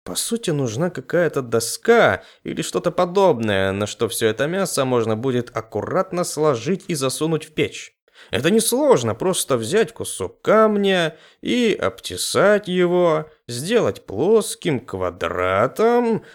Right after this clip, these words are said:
э, но все же, с чем его готовить? Точно, ягоды! Когда ящер принес первую партию продуктов, я ему приказал по одному экземпляру каждого продукта положить на стол прямо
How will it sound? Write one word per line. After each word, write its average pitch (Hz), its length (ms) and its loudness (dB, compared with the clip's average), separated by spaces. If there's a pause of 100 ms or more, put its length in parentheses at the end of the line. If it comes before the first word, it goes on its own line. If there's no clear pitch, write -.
(240)
э, - 280 -4
но 226 340 -4
все 202 340 6
же, 113 480 2
с - 140 -12
чем - 340 -6
его 185 240 2
готовить? 180 760 4 (400)
Точно, 160 420 4
ягоды! 170 640 4 (520)
Когда 90 320 0
ящер 120 500 2
принес 110 500 -2
первую 90 480 -2
партию 92 460 -2
продуктов, 113 760 -8 (440)
я 180 220 0
ему 240 180 2
приказал 208 600 2
по 180 140 2
одному 180 340 0
экземпляру 151 680 2
каждого 117 460 4
продукта 196 840 0
положить 120 540 0
на 98 160 -4
стол 220 360 -2
прямо 160 680 -2